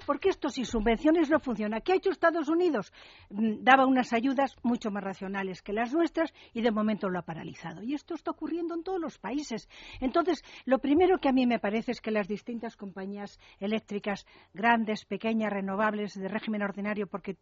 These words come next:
tienen de todo, ¿eh? Las, las del régimen ordinario también tienen renovables, que dejen de decirse cosas unas a las otras.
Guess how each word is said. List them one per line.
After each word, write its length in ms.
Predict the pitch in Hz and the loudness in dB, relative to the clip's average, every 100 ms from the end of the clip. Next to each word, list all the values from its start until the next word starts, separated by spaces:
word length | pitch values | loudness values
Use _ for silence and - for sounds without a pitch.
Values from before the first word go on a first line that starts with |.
| _ | _
tienen 320 | - 254 208 | -2 0 0
de 100 | 180 | -4
todo, 340 | 170 185 185 254 | -6 -6 -6 -6
¿eh? 200 | 190 302 - - - | -4 -6 -8 -20 -16
Las, 200 | - 190 | -6 -6
las 180 | 190 185 | -4 -6
del 100 | 185 | -6
régimen 300 | 202 - 208 | -6 -4 -4
ordinario 460 | 196 185 185 185 185 | -4 -4 -4 -4 -6
también 320 | 180 180 185 | -6 -6 -6
tienen 280 | 180 185 180 | -8 -10 -8
renovables, 560 | 180 190 208 226 226 - - - | -8 -4 -4 -2 -4 -10 -20 -16
que 140 | - 196 | -8 -2
dejen 320 | 240 - 294 | -2 2 2
de 100 | 277 | 2
decirse 440 | 277 247 285 - | 0 -2 -4 -4
cosas 340 | - 254 262 - | -4 -4 -4 -4
unas 240 | 269 247 | -4 -4
a 40 | 247 | -4
las 160 | 247 | -4
otras. 240 | 294 220 | -4 -6